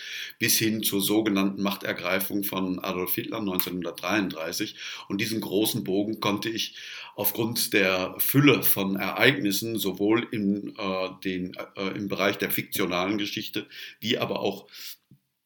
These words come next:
in den ganzen Zeithintergründen, konnte ich diesen Bogen nur schlagen in einer Geschichte, die ungefähr insgesamt tausendfünfhundert Seiten haben wird. Und mit Rücksicht auf die Sehnenscheiden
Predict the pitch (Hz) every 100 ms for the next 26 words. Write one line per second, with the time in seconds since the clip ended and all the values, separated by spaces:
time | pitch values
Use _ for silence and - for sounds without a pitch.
0 | _ - - 110 101 110 107 95 104 131
1 | 110 98 87 92 98 107 113 123 - _
2 | _ _ _ _ - 98 110 104 120 98
3 | 127 110 101 101 104 107 92 90 90 90
4 | 110 113 - - - - - 104 98 104
5 | 92 90 107 107 101 98 104 101 101 98
6 | 101 - 98 92 95 98 98 98 101 98
7 | 90 90 90 104 95 87 80 80 90 92
8 | 104 107 107 98 101 98 110 - 104 92
9 | - 95 101 117 107 95 82 90 101